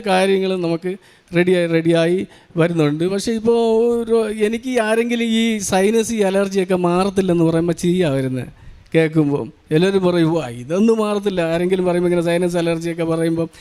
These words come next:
ഞാൻ കേ-, അടുത്ത് കേട്ടോണ്ടിരിക്കുമ്പോൾ എനിക്ക് ചിരി വരും, "അയ്യോ, ഇവന്മാർ മണ്ടന്മാർ ഇങ്ങനെ പറയുന്നുണ്ട്,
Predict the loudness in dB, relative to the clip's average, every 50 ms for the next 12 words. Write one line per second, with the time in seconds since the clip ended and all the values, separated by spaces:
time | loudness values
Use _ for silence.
0 | -20 -20 _ -4 -2 0 0 0 0 -2 0 0 -2 -2 0 -2 -2 0 0 0
1 | 0 0 0 0 0 0 0 0 0 0 0 -2 -4 -4 -4 -2 0 0 0 0
2 | -2 -4 -6 -10 -10 -8 -6 -4 -4 -2 -2 -2 0 0 0 0 0 0 0 -2
3 | -2 -2 -2 -2 0 0 0 2 2 0 0 0 -2 -2 -2 -2 -2 -4 -4 -6